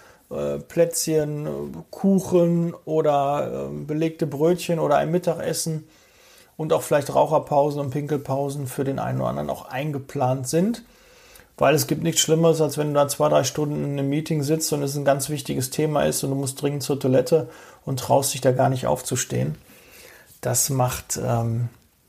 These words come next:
keinen Sinn und vielleicht, je nachdem, wenn man ja die Leute auch nicht so kennt, wenn das auch vielleicht noch Leute von verschiedenen Firmen sind,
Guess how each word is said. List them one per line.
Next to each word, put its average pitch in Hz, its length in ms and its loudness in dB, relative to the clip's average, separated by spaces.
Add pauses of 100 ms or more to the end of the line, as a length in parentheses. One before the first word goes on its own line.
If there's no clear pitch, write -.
(160)
keinen 127 340 0
Sinn 175 340 2
und 156 280 -6
vielleicht, 147 840 2 (540)
je 139 100 -4
nachdem, 143 480 -2
wenn 139 120 2
man 131 400 0 (880)
ja 131 100 -2
die 135 80 2
Leute 131 340 4
auch 117 140 -2
nicht 139 160 -4
so 127 140 -4
kennt, 147 400 -4
wenn 131 100 0
das 131 220 0
auch 127 100 -2
vielleicht 127 340 -4
noch 123 120 -2
Leute 131 280 -4
von 135 160 -6
verschiedenen 135 500 0
Firmen 151 340 2
sind, 143 320 0